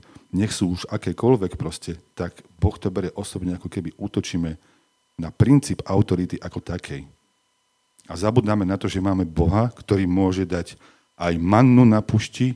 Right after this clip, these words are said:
aj vodu zo skaly, aj čokoľvek by postihovalo iných, ale nás nemusí, lebo máme jeho.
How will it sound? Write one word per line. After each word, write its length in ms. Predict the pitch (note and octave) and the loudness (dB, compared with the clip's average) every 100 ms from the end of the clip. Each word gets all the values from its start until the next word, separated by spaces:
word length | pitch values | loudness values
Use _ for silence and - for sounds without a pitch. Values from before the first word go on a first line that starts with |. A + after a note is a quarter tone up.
| - _ - | -8 _ -12
aj 180 | E2+ E2 | -8 -8
vodu 380 | D#2 F#2+ A2+ B2 A#2+ | 0 0 6 6 6
zo 160 | A2 A2 | 2 -2
skaly, 480 | - - A#2 A#2+ C3 - _ - _ - | -6 -6 -2 0 -2 -8 _ -20 _ -6
aj 160 | F#2+ | -4
čokoľvek 800 | - D#3 D#3+ D#3 C3+ A#2 G#2+ - | 4 4 6 4 6 4 2 -6
by 220 | G2 A2+ A2 - - | 0 2 2 2 6
postihovalo 800 | C#3 - - C3+ B2+ A#2 G#2+ G2 | 6 4 -2 0 2 4 2 2
iných, 460 | B2 C#3 F#2 - - _ _ | 4 4 4 0 -12 _ _
ale 300 | - G2 G2 | -6 -2 0
nás 340 | G2 A2 G2+ F#2+ | 0 0 -2 -2
nemusí, 640 | G2 B2 A2+ - C#2 - - _ _ _ _ _ _ _ _ | 0 2 0 -4 -12 -14 -20 _ _ _ _ _ _ _ _
lebo 180 | G2 G2 | 0 4
máme 320 | G2+ G2+ F#2+ | 4 2 0
jeho. 380 | E2 G2+ E2+ D#2+ | -2 -2 -2 -8